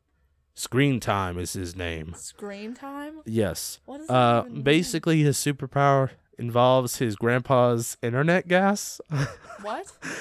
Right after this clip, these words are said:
Speaker 1: It's something like that. I don't know. Let's read.
Speaker 2: Wait,
Speaker 1: Read for me real
Speaker 2: I'm,
Speaker 1: quick.
Speaker 2: okay, so s-,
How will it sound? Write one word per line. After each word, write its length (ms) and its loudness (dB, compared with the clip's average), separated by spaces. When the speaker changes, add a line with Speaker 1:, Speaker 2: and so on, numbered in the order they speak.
Speaker 1:
It's 140 2
something 280 2
like 220 2
that. 200 -2
I 120 6
don't 200 2
know. 340 2
Let's 180 -2
read. 340 2
Speaker 2:
Wait, 200 -8
Speaker 1:
Read 180 2
for 160 -2
me 180 -6
real 260 -4
Speaker 2:
I'm, 80 -8
Speaker 1:
quick. 280 -4
Speaker 2:
okay, 260 -10
so 280 -14
s-, 320 -20